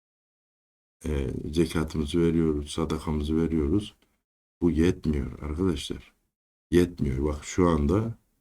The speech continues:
önümüzdeki aylarda, önümüzdeki yıllarda daha da belli olacak. Sadece Türkiye'de değil, dünyanın her tarafında sıkıntı çeken insanlar var. İlk önce din kardeşlerimize tabii yardım edeceğiz. Memleketimizde, vatanımızda ikamet eden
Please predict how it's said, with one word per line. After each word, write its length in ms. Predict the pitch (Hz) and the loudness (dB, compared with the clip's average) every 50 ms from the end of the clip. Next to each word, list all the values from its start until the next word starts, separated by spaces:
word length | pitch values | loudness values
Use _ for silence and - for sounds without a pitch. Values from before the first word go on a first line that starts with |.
| _ - | _ -6
önümüzdeki 840 | 82 82 82 82 82 80 73 73 - 78 73 78 - - 87 85 80 - | 0 2 4 6 6 4 4 2 -2 -2 -2 -2 0 0 2 2 2 0
aylarda, 520 | 78 80 78 78 76 73 73 73 73 76 | -2 -2 -2 0 0 0 0 0 0 0
önümüzdeki 560 | 78 76 78 76 73 71 73 71 69 - - 78 | -2 -2 -2 -2 -2 -2 -4 -6 -8 -4 -4 -2
yıllarda 480 | 73 73 76 73 71 71 73 73 69 | 0 0 0 0 0 0 0 -2 -2
daha 260 | 73 73 73 76 71 | -2 -2 -2 -2 0
da 200 | 76 73 73 71 - _ _ _ _ _ _ _ _ _ _ - | -2 -2 -4 -6 -10 _ _ _ _ _ _ _ _ _ _ 2
belli 240 | 80 80 78 78 80 | 2 4 4 4 2
olacak. 400 | 80 76 71 69 71 - 87 104 - _ _ _ _ _ _ _ _ _ - | 2 2 0 0 -2 -4 -6 -6 -6 _ _ _ _ _ _ _ _ _ -4
Sadece 380 | - 82 80 78 76 78 73 | -2 0 0 0 -2 -6 -6
Türkiye'de 500 | - 78 73 76 - 82 82 92 98 90 | -6 -8 -8 -4 -4 -2 2 2 2 2
değil, 200 | 80 69 65 64 | 2 0 0 -2
dünyanın 380 | - 71 78 80 80 78 73 78 | -4 0 2 2 4 4 2 2
her 200 | 95 104 104 104 | 0 0 -2 -2
tarafında 480 | - 80 76 69 67 71 73 80 95 | -2 -2 -2 -2 -2 -2 -2 -2 -2
sıkıntı 460 | 92 - - - - - 78 78 73 - | -4 -6 -10 -10 -4 -2 -2 -2 -2 0
çeken 440 | - 95 90 - 80 87 104 107 - | -2 -2 -2 -2 -4 -4 -4 -4 -4
insanlar 520 | 76 76 71 71 - 71 69 69 76 95 101 | -6 -6 -6 -6 -4 -4 -2 0 2 2 2
var. 240 | 82 69 64 65 - _ _ _ _ _ _ _ _ _ _ _ _ _ _ _ _ - | 2 0 -4 -8 -12 _ _ _ _ _ _ _ _ _ _ _ _ _ _ _ _ 4
İlk 260 | - 101 92 78 - 85 | 4 4 4 4 2 0
önce 400 | 76 71 69 76 92 101 98 - - - - 78 80 73 78 - 76 76 73 71 - | 2 2 2 2 2 0 0 -4 -10 -8 0 0 0 0 0 -4 -4 -6 -6 -4 2
din 200 | 90 104 107 107 | 4 4 4 4
kardeşlerimize 840 | 104 104 98 87 76 78 73 73 - 82 78 73 73 71 71 71 71 | 2 0 0 0 0 0 -2 -2 -2 -2 0 0 0 0 -2 -4 -4
tabii 320 | - 78 71 71 71 71 | -2 -2 -2 0 0 2
yardım 400 | 73 76 73 73 73 73 73 71 | 2 2 2 0 0 0 0 -2
edeceğiz. 560 | 67 65 65 67 65 - - 107 110 - - | -2 -2 -2 -4 -2 0 0 0 0 0 -2
Memleketimizde, 960 | 87 82 85 85 85 85 80 - 87 82 80 - 80 82 78 71 73 78 76 | 0 2 2 2 2 0 0 0 -2 -4 -4 -2 -2 0 0 0 0 0 0
vatanımızda 720 | 76 78 76 76 80 78 78 76 73 71 69 69 76 73 | 0 0 -2 -2 -2 -2 0 0 -2 -2 -2 -2 0 0
ikamet 520 | - - - - 85 80 76 78 76 73 76 | -2 -2 -4 -2 -2 0 0 0 -2 0 -2
eden 300 | 76 65 69 71 65 | -2 0 0 -4 -4